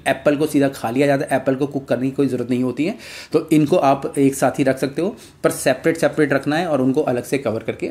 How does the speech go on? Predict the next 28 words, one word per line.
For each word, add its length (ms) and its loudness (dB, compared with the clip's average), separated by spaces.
रखना 200 2
है। 500 -4
इसके 240 2
बाद 120 4
तीसरा 380 -2
रैक 200 2
आपका, 340 4
अ, 320 2
जो 380 4
फिश 320 0
और 200 2
सी 200 2
फूड 260 2
का 100 4
हो 160 6
जाता 260 2
है। 100 -6
फिश 260 -4
के 120 -2
अंदर 180 2
आपकी 280 2
जो 160 2
भी 80 2
फिश 240 0
के 100 0
आपके 240 0
कट्स 360 -2
हैं, 140 -2